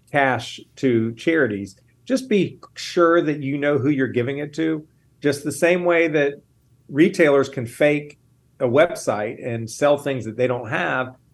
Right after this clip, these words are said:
uh, charities can come up with a wonderful sounding name and have a wonderful cause that moves you to wanna give, but it's not a real organization, and that they're just trying to take your money. And so make sure your money goes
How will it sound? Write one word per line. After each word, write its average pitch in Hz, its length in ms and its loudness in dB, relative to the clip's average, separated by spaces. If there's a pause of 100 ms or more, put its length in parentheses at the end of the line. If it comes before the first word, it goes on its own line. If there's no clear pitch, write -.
uh, 123 200 -8
charities 170 480 2
can 135 320 -4
come 147 180 -4
up 147 100 0
with 143 120 0
a 127 60 6
wonderful 151 420 0
sounding 123 400 -2
name 131 520 -2
and 123 140 -6
have 127 160 -4
a 127 60 2
wonderful 131 480 -2
cause 131 580 0 (240)
that 131 100 2
moves 143 400 4
you 139 120 0
to 131 60 4
wanna 123 240 0
give, 170 380 2 (300)
but 139 100 6
it's 135 140 -4
not 151 240 -4
a 143 60 4
real 131 640 2
organization, 127 840 0
and 113 160 -8
that 117 160 -6
they're 120 140 -2
just 131 260 -2
trying 120 360 -4
to 117 320 -4
take 131 260 2
your 120 80 -4
money. 117 460 -4
And 117 100 -10
so 131 100 -6
make 131 200 0
sure 151 120 -6
your 139 140 -2
money 127 220 0
goes 123 460 2